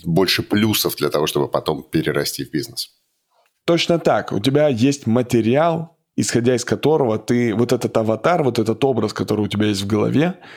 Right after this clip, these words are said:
Speaker 2: ты можешь его дополнять теми качествами, которые на самом деле могут быть полезны для бизнес-практики.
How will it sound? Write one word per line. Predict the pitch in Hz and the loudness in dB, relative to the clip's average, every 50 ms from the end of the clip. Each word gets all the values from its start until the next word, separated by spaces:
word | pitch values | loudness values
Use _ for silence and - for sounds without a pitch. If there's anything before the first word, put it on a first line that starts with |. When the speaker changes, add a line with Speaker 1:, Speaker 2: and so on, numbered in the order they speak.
| - - _ | -20 -8 _
Speaker 2:
ты | - 127 | 0 2
можешь | 113 120 127 120 117 110 - | 2 2 2 0 0 -2 0
его | - 113 113 104 113 123 135 139 135 123 113 - - | 0 0 0 2 2 2 2 2 2 0 0 -2 -2
дополнять | 107 95 113 113 - 117 110 113 120 131 135 131 127 131 - | 0 0 0 2 2 2 2 2 2 2 2 0 0 -2 -2
теми | - 123 123 123 117 113 107 107 110 - _ _ _ _ _ _ - | 0 0 2 2 2 2 0 0 -2 -6 _ _ _ _ _ _ -2
качествами, | - 143 160 156 - - - - 113 110 110 | 0 0 0 0 0 -2 -2 -2 -2 -2 -2
которые | 104 - 110 - - 117 123 127 123 113 | -2 -2 -2 0 2 2 2 2 2 0
на | 107 107 | 0 -2
самом | 101 - 123 135 131 120 | -2 0 0 0 2 2
деле | 117 113 110 | 2 2 2
могут | 107 107 113 117 107 107 | 2 2 0 0 0 -2
быть | 101 107 107 - - | -2 -2 -4 -4 -2
полезны | - 110 107 113 120 127 117 107 110 104 107 110 - _ - - - - - _ - | -2 0 2 2 2 0 0 -2 -2 -4 -4 -6 -10 _ -20 -20 -20 -20 -20 _ -10
для | - 104 101 104 104 104 104 104 104 107 107 110 107 | -6 -2 0 0 2 2 2 0 0 0 0 0 0
бизнес-практики. | 101 110 107 104 104 - - 107 113 - - - - - - | 0 -2 -2 -2 -2 -4 -2 -4 -4 -4 -8 -16 -20 -20 -20